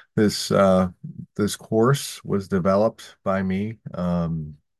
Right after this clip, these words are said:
during twenty twenty when I was doing my master's thesis in Christian counseling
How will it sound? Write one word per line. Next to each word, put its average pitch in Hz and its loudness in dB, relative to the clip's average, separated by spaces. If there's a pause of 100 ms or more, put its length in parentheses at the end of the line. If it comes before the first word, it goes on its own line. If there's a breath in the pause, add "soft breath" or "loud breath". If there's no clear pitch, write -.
(640)
during 90 2
twenty 95 -2
twenty 101 -2 (460 loud breath)
when 92 -4
I 95 0
was 87 -2
doing 92 0
my 90 2
master's 95 -6 (280)
thesis 127 0 (100)
in 98 0
Christian 107 -2
counseling 117 0